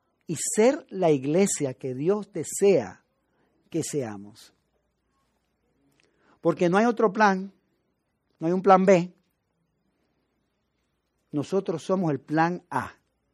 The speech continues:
la iglesia del cuerpo de Cristo. Una iglesia unida en amor, paz y gracia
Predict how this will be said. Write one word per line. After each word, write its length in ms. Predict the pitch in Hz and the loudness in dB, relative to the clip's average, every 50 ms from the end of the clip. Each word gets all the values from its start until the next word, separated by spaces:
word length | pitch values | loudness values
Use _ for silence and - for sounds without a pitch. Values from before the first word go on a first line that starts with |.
| _ _ _ _ _ _ _ _ _ _ _ _ _ _ _ _ _ _ _ | _ _ _ _ _ _ _ _ _ _ _ _ _ _ _ _ _ _ _
la 100 | - 127 | -12 -10
iglesia 680 | 131 127 127 143 165 165 - - - 170 156 156 151 156 _ _ _ _ _ _ _ _ _ _ _ _ _ _ _ _ _ _ _ _ _ _ _ | -8 -4 -2 -2 -2 -2 -2 -2 -2 -2 -2 -2 -6 -10 _ _ _ _ _ _ _ _ _ _ _ _ _ _ _ _ _ _ _ _ _ _ _
del 180 | - 139 123 - | -14 -12 -12 -10
cuerpo 560 | - 143 143 143 135 135 - 135 131 127 156 _ _ _ _ _ _ _ _ _ _ _ _ _ _ _ _ _ _ - - _ | -6 -2 -2 -2 -4 -6 -8 -8 -8 -8 -10 _ _ _ _ _ _ _ _ _ _ _ _ _ _ _ _ _ _ -20 -16 _
de 120 | - 143 135 | -10 -10 -10
Cristo. 440 | - 117 98 - _ - 104 - _ _ _ _ _ _ _ _ _ - - - | -10 -12 -18 -18 _ -20 -20 -20 _ _ _ _ _ _ _ _ _ -20 -6 0
Una 380 | 196 220 247 247 240 220 208 202 | 2 4 4 6 6 6 6 4
iglesia 680 | 185 175 202 214 233 233 220 - 220 220 208 202 - - | 4 6 8 8 8 8 6 4 4 6 6 4 4 2
unida 720 | 202 185 185 196 208 233 262 277 254 269 269 262 262 - - | 2 4 4 4 4 4 6 6 8 8 8 8 6 4 2
en 220 | 214 202 196 185 | 2 2 4 4
amor, 640 | 175 170 175 180 196 226 247 262 269 277 294 - - _ _ _ _ _ _ _ - | 4 4 4 4 6 6 8 8 8 6 4 2 -4 _ _ _ _ _ _ _ 4
paz 260 | - 233 254 277 277 - - - | 6 8 8 8 6 4 -2 -6
y 140 | - 214 196 | -2 -2 2
gracia 640 | 175 214 233 277 311 302 - - 302 311 302 311 | 4 6 6 8 6 4 4 2 0 2 0 -2